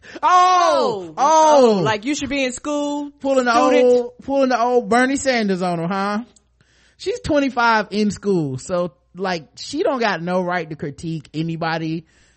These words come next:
Speaker 1: on their job status.
Speaker 2: Where you, where, where you work at? Ain't, why ain't
Speaker 1: Right.
Speaker 2: you at work?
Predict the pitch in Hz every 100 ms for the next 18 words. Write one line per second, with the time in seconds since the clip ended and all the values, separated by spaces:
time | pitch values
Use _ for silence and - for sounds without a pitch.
0 | _ 165 170 170 143 107 156 156 143 -
1 | 135 107 85 - 170 220 247 208 208 285
2 | 254 311 339 302 254 233 180 147 - 196
3 | 220 226 269 254 185 147 185 175 143 _